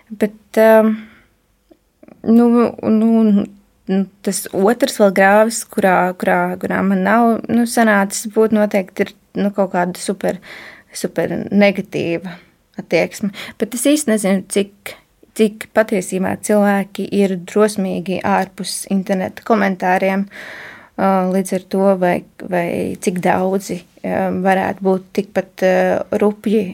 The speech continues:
un atklāti agresīvi, kādi viņi ir tad, kad viņi raksta interneta komentārus.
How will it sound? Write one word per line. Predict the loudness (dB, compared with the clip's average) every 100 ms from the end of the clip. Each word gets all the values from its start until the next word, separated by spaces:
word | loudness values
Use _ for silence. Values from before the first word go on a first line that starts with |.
| -6
un | -2 0 0 -2
atklāti | -2 -2 -4 0 0
agresīvi, | 0 -4 -4 -4 -2
kādi | 0 0 0 -4
viņi | -2 -2
ir | -4 -8
tad, | -16 -10
kad | -10 -8
viņi | -10 -8
raksta | -10 -10 -8
interneta | -8 -6 -8 -4
komentārus. | -2 0 -2 -4 -6 -6